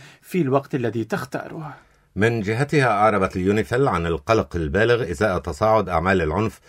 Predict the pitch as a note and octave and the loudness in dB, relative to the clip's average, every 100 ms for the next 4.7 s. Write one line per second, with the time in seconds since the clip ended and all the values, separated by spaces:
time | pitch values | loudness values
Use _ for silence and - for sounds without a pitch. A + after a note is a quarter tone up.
0 | _ _ _ G2+ A2+ A#2 A2+ C3+ C3 A#2+ | _ _ _ 2 2 2 -4 -4 0 -2
1 | - - F#2+ F2 E2 - F#2 G#2 F2+ E2+ | 0 -2 -2 0 -2 -2 -4 -4 -4 -2
2 | E2 - G#2 F#2 F2+ E2+ D2 E2+ D2 - | -4 -2 -2 -2 -2 -6 -4 -4 -4 -8
3 | _ _ _ F2 - E2+ F2 F2 G#2 A#2 | _ _ _ -6 -4 -4 -2 -2 -2 -2
4 | B2+ E2+ E2+ D#2+ F2+ F#2+ | -2 0 -2 -2 -2 -2